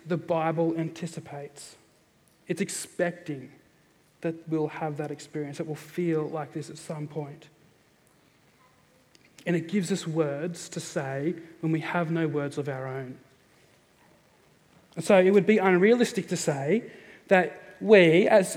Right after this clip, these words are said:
uh, we as Christians should never have this feeling of a loss of awe of God, because the psalm assumes that we do. But what's important is how we make sense of what we do in these Christian experiences.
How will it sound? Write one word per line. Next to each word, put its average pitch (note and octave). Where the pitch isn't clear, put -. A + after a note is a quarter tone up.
uh, G3+
we A3
as G#3+
Christians F#3+
should F#3+
never G#3
have F#3
this E3+
feeling F3+
of E3
a F3
loss F3
of F3
awe E3+
of D#3
God, D3+
because -
the C#3
psalm F#3+
assumes F3+
that E3
we E3
do. D3
But F#3
what's G3+
important A#3
is D#3
how G3+
we G#3
make F3+
sense E3+
of E3+
what F#3
we F3
do F#3
in F3
these F3+
Christian E3
experiences. D3